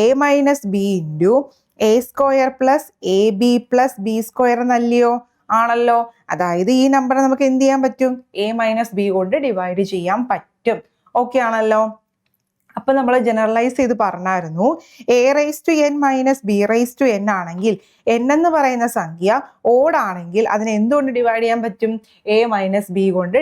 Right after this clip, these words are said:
ഡിവൈഡ് ചെയ്യാൻ പറ്റും. ഓക്കെ, അപ്പൊ ഇവിടെ ഫോർട്ടി സെവൻ raised to twenty five minus one raised to twenty five എന്ന് എഴുതാമല്ലോ. ഒന്ന്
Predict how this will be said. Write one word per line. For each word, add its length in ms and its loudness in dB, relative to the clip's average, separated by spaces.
ഡിവൈഡ് 480 -2
ചെയ്യാൻ 340 -4
പറ്റും. 420 -4
ഓക്കെ, 260 -2
അപ്പൊ 220 -6
ഇവിടെ 320 0
ഫോർട്ടി 400 0
സെവൻ 280 0
raised 340 -4
to 60 2
twenty 380 0
five 240 -2
minus 480 -2
one 160 0
raised 260 -2
to 140 -2
twenty 320 2
five 160 2
എന്ന് 160 2
എഴുതാമല്ലോ. 420 0
ഒന്ന് 200 -2